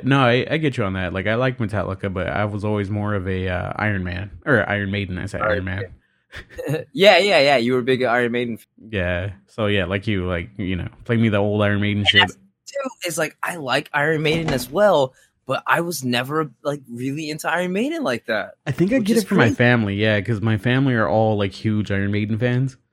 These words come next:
Speaker 1: So
Speaker 2: Yeah.
Speaker 1: growing up, I was, like, just listening to Iron Maiden with them and shit, and then seeing 'em live. I will say, though, uh, I saw Metallica live once, I think when they played the Rose Bowl a couple years ago.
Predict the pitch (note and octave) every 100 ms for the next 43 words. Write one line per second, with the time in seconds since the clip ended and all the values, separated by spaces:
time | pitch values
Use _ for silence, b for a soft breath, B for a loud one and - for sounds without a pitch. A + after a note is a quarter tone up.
0 | _ _ - G2+ F#2+ B2 A#2+ A2 A2+ G#2+
1 | G#2 F#2+ F#2+ F2+ G2+ F#2 G2+ G2+ G2+ F#2+
2 | F#2+ F#2+ G2 G2 G2+ G2+ F#2+ G2 G2 F#2+
3 | G2 G2 - _ _ G2 F#2+ F#2+ F#2 G#2+
4 | G2+ G2 F#2+ G2 G2 G2 C3 D#3+ D#3+ D#3
5 | A#2+ G2 G2 - G2 F2+ - A#2 - A#2
6 | A#2 A2+ G#2+ G#2+ G#2 F#2+ F#2+ F#2 G2+ F#2+
7 | F#2 - G#2 G2+ G2+ G2 F#2+ G#2+ G2+ G2
8 | G#2 G#2 G#2+ G#2 A2 G#2+ G#2+ G#2+ A2+ A#2
9 | A#2